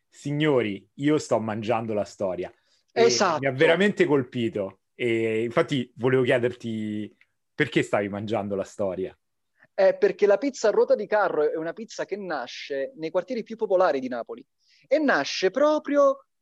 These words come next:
Speaker 2: perché il, eh, diciamo, eh, le persone meno, eh,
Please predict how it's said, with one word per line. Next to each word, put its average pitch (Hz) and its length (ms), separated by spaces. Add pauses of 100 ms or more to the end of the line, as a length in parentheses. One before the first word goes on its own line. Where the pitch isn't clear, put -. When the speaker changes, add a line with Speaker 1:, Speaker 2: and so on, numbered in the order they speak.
(100)
Speaker 2:
perché 240 340
il, 233 500
eh, 160 560
diciamo, 165 680 (320)
eh, - 800
le 160 180
persone 190 600
meno, 156 1300
eh, 131 40